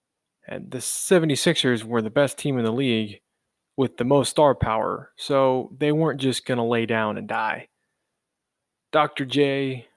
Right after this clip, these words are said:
put on a clinic, scored thirty-seven points, Doug Collins scored twenty-three,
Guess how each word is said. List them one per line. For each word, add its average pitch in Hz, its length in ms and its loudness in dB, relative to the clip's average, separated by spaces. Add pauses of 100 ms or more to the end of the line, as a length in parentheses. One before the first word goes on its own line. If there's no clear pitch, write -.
(140)
put 139 140 2
on 123 180 2
a 113 60 -2
clinic, 131 440 -2 (220)
scored - 400 -2
thirty-seven 123 580 0
points, 113 600 -6 (640)
Doug 139 240 2
Collins 123 480 0
scored 113 320 -4
twenty-three, 120 720 -6